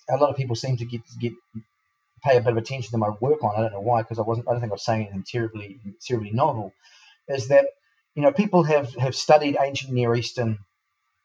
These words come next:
histories of war. You know, ancient Near Eastern people used to record battles that they fought.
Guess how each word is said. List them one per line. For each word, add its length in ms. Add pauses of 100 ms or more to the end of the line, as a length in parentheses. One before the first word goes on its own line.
(100)
histories 400
of 140
war. 280
You 80
know, 120
ancient 280
Near 140
Eastern 220
people 380
used 140
to 80
record 420
battles 340
that 120
they 100
fought. 340